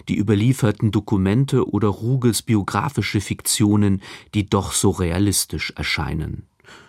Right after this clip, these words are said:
So fremd die Ansichten, so abstoßend die Handlungen der Figuren auch gewesen sein mochten,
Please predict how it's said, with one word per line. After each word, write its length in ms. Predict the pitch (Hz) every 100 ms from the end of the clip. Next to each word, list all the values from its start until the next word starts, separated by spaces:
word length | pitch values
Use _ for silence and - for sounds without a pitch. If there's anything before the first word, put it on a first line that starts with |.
| _ _
So 160 | - 98
fremd 280 | - 190
die 140 | 120 -
Ansichten, 560 | 160 156 135 - 117 - -
so 140 | - -
abstoßend 600 | - - - 147 139 123
die 120 | 113
Handlungen 460 | 104 156 156 139 123
der 100 | 113
Figuren 560 | - 117 139 175 170
auch 200 | - 120
gewesen 360 | 127 123 165 151
sein 220 | 135 127
mochten, 400 | 131 147 - 143